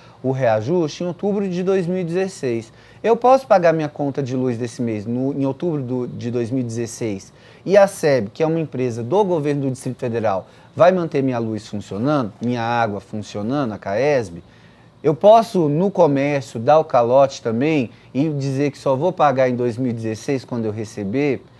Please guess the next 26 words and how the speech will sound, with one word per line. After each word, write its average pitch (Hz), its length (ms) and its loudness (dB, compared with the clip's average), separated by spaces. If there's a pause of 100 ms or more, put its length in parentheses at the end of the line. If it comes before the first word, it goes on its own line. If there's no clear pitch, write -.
(220)
Então, 185 180 4
assim, 160 520 -2
esse 247 400 -2
é 160 840 2
a, 131 220 4
o 127 80 0
grande 160 320 -4
dilema 185 560 -2
hoje, 147 500 -2 (460)
é, 127 720 2 (100)
do 120 300 -2
trabalhador 196 560 4
no 190 140 -4
Distrito 180 360 -10
Federal. 175 540 2 (380)
Um 151 140 -4
governador 147 640 -2
que - 120 -20
se - 140 -2
apoderou 190 720 4
dos 123 140 -8
poderes 123 480 -2
da 151 120 2
democracia 151 1000 -2 (400)
pra 175 180 4
fazer 180 880 2